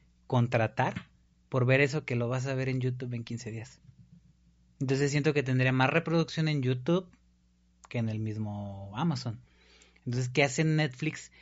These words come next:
Te avienta un bombardeo de contenido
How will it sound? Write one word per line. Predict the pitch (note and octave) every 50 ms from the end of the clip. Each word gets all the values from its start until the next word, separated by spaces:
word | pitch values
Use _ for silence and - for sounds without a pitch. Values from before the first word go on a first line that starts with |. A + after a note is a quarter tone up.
| - - - - - _
Te | - C3 B2
avienta | A#2+ B2 B2+ C3 C3 B2+ -
un | E3 E3+ F3 E3+ D#3+
bombardeo | E3 D#3+ D3+ C#3+ C3+ B2+ A#2+ A#2+ A#2+ A#2 B2 A#2+ B2 B2+ C3 C#3 C#3+ D3 C3+
de | B2+ B2+ A#2 A2 G#2+ G#2 -
contenido | - A2+ A2 A2 - A#2+ A#2 B2+ C3 C3+ B2+ D3+ C#3